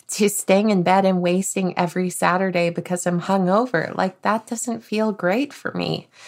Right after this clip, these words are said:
That doesn't feel, like, very abundant for me. It doesn't feel healthy for me. And so verbalizing it really helped. And then I had to think, "Okay, what is the cost to myself and my business and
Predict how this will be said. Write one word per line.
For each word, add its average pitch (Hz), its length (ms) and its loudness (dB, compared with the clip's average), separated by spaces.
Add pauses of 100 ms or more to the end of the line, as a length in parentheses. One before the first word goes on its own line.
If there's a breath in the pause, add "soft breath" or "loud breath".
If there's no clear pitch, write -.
(240 loud breath)
That 208 100 -4
doesn't 208 260 -2
feel, 214 240 2
like, 196 240 2
very 196 260 2
abundant 196 480 2
for 196 140 -4
me. 190 160 2
It 185 120 -4
doesn't 190 280 -4
feel 185 140 -2
healthy 208 400 -2
for 180 160 -4
me. 175 320 0 (580 loud breath)
And 208 360 2 (140)
so 208 220 0
verbalizing 208 640 4
it 190 120 -2
really 185 200 0
helped. 233 420 -2 (100)
And 214 120 0
then 214 120 4
I 214 80 4
had 202 200 -4
to 208 80 -8
think, 233 400 -4
"Okay, 208 240 -4
what 202 240 4
is 247 180 2
the 202 120 -6
cost - 480 -2
to 180 100 -4
myself 196 680 2
and 170 240 -2 (420 soft breath)
my 196 140 2
business 196 640 0
and 170 320 0